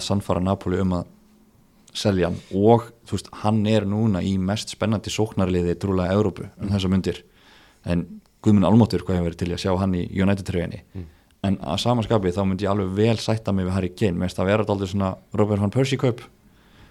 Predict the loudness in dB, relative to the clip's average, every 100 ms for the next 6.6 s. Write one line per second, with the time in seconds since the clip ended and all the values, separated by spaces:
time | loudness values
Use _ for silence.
0 | _ -6 0 2 2 2 4 4 4 4
1 | 4 4 0 2 0 0 -2 -2 -2 -2
2 | 2 2 2 -2 -4 -6 0 4 6 4
3 | 4 4 2 -2 -18 _ -2 0 0 -2
4 | -2 -2 -2 0 0 2 0 -2 -20 -20
5 | -20 _ -6 2 4 4 2 0 0 2
6 | 0 -2 -2 -2 -2